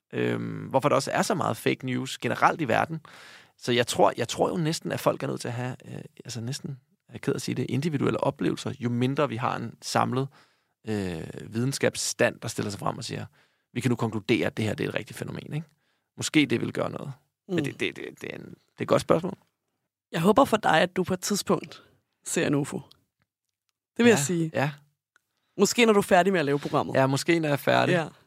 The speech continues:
Speaker 1: Så, så, hvor, ja, så, hvor, så vil man være nødt til at lige at lave et, et, et bonusafsnit i hvert fald, ikke?
Speaker 2: Mm.
Speaker 1: Jeg vil også gerne se en ufo.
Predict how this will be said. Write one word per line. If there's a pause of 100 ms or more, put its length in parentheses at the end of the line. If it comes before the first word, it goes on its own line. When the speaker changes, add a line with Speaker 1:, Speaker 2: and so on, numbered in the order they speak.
(280)
Speaker 1:
Så, (280)
så, (100)
hvor, (320)
ja, (140)
så,
hvor, (120)
så
vil
man
være
nødt
til
at
lige
at
lave
et,
et,
et
bonusafsnit
i
hvert
fald,
ikke?
Speaker 2:
Mm. (180)
Speaker 1:
Jeg
vil
også
gerne
se
en
ufo.